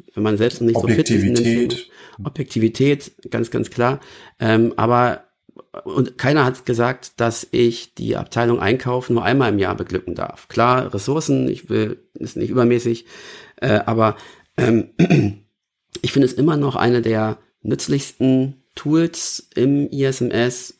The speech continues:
Speaker 1: um, ja, ähm, ganz nah dran an dem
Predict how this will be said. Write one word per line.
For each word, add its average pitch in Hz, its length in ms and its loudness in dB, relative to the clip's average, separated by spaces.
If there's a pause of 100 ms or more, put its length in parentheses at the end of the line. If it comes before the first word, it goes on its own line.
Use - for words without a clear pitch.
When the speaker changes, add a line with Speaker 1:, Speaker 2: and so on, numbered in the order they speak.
(440)
Speaker 1:
um, 123 500 2 (840)
ja, - 380 -2 (560)
ähm, 90 440 -4
ganz 123 420 -2
nah 104 420 2
dran 151 500 0
an 113 340 2
dem 110 440 -2